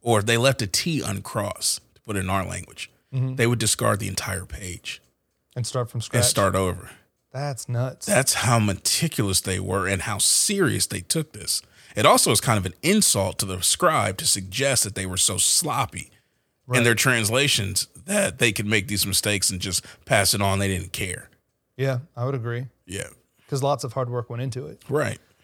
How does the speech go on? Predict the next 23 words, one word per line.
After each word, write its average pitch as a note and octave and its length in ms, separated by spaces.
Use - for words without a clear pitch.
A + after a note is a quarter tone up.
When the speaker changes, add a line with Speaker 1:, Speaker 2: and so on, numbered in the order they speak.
Speaker 2:
But E3 140
th-, - 160
there F3 160
have A3 280
been E3 180
groups C3+ 280
all D#3 140
through C#3+ 200
history, B2 640
um, B2 520
who F3 120
think D#3+ 240
that C#3+ 140
they C#3+ 120
can C3+ 220
augment C#3+ 440
or C3+ 60
diminish C3 460
the C3 100
writings A#2+ 380
of A#2+ 80
the A#2 80
Bible. A2+ 460